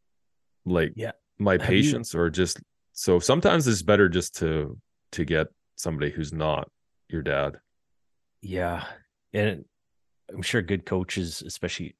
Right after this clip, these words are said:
Speaker 2: I mean, archery's not huge. It's not like hockey or anything like that in B C. So I'm sure it's hard to find a good coach too.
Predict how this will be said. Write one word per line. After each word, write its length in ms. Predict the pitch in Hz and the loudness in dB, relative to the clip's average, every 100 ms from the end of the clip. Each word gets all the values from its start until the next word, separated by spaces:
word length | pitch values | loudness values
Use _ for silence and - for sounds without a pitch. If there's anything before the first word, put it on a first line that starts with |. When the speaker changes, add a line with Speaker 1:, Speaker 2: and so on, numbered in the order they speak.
| - | -8
Speaker 2:
I 80 | |
mean, 180 | 85 80 | -6 -6
archery's 440 | 80 85 - 80 - | -4 -4 -4 -8 -8
not 140 | 76 | -10
huge. 360 | - 82 71 - | -8 -6 -6 -10
It's 140 | - | -10
not 160 | 82 71 | -8 -6
like 180 | 71 - | -8 -6
hockey 440 | - 71 - - | -2 -2 -4 -14
or 80 | 64 | -12
anything 320 | 64 62 73 | -12 -12 -12
like 200 | 69 - - | -12 -12 -6
that 180 | 71 | -6
in 80 | 60 | -6
B 180 | - 78 | -14 -16
C. 320 | - - - - _ - _ _ _ _ _ _ - | -14 -14 -16 -20 _ -20 _ _ _ _ _ _ -12
So 140 | - | -4
I'm 80 | 82 | -2
sure 200 | - 92 | 2 0
it's 140 | - | 0
hard 260 | - 87 80 | 0 0 0
to 80 | 80 | -8
find 480 | - 76 73 76 - _ | -6 -6 -4 -8 -10 _
a 60 | 73 | -12
good 260 | 73 87 - | -6 -6 -6
coach 380 | 58 - - - | -14 -14 -14 -8
too. 320 | 82 76 | -8 -8